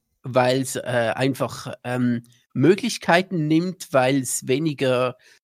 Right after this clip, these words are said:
weniger Auswahl gibt für uns. Ähm, ja, ich find's einfach schade. Erstens das und zweitens, ähm, worüber ich auch noch terrorisieren möchte, ist, ähm,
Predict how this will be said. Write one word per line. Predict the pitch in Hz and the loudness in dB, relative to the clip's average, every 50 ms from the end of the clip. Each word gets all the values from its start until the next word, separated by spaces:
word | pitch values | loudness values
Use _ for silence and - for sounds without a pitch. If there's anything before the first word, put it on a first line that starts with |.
| _ - | _ -2
weniger | 135 135 147 147 - - 139 | 0 2 2 2 2 2 4
Auswahl | 180 196 190 - - 185 170 180 175 | 4 4 4 4 4 6 6 6 6
gibt | 170 - 175 175 165 - - | 4 0 -4 -4 -4 -6 -10
für | - - - - - 165 165 170 - | -16 -16 -10 -6 0 2 2 2 4
uns. | - 156 156 160 160 160 160 165 165 160 - - - - | 6 6 6 6 4 4 2 0 0 0 -2 -4 -4 0
Ähm, | 127 123 120 120 120 120 | 2 2 2 2 0 -2
ja, | - 123 110 - | -2 -2 -2 -2
ich | - 175 - | -2 -4 -6
find's | - 185 - | -4 -2 0
einfach | 180 160 139 147 | 0 0 0 -4
schade. | - - - 117 123 147 180 208 - _ _ _ _ _ _ _ _ _ _ _ _ _ - | -4 -4 -2 -2 0 0 0 -2 -2 _ _ _ _ _ _ _ _ _ _ _ _ _ -4
Erstens | - - 170 165 - 165 131 - | -2 -2 0 0 0 -2 -2 0
das | 139 170 190 - | -2 -2 -2 -4
und | 202 165 - | -6 -2 2
zweitens, | - 156 170 190 190 196 196 196 190 - - - | 4 6 6 6 4 2 0 0 -2 -4 -4 0
ähm, | - 131 131 135 143 147 156 156 156 156 156 151 151 151 151 151 - _ _ _ - | 4 6 8 8 8 6 4 0 0 0 -2 -2 -2 -2 -4 -6 -8 _ _ _ -8
worüber | 139 135 135 151 139 | -4 -2 -2 0 -2
ich | 131 - - - | -2 0 2 2
auch | 185 196 - | 2 2 2
noch | 180 156 - _ - | -2 -6 -6 _ 0
terrorisieren | - - 196 220 220 214 196 214 180 - 202 208 220 202 | 4 6 6 8 6 4 4 2 0 -2 -2 -2 -2 0
möchte, | 160 170 196 196 - - 190 | 0 0 -2 -2 -4 -4 -4
ist, | - - 151 160 160 - - - - - _ _ _ _ _ _ _ _ _ _ _ _ _ _ _ _ _ _ _ _ _ _ _ _ _ _ _ _ _ _ - | -2 0 0 0 0 0 -2 -4 -4 -6 _ _ _ _ _ _ _ _ _ _ _ _ _ _ _ _ _ _ _ _ _ _ _ _ _ _ _ _ _ _ 4
ähm, | 131 135 135 131 135 143 147 151 147 | 8 10 10 10 10 8 8 6 6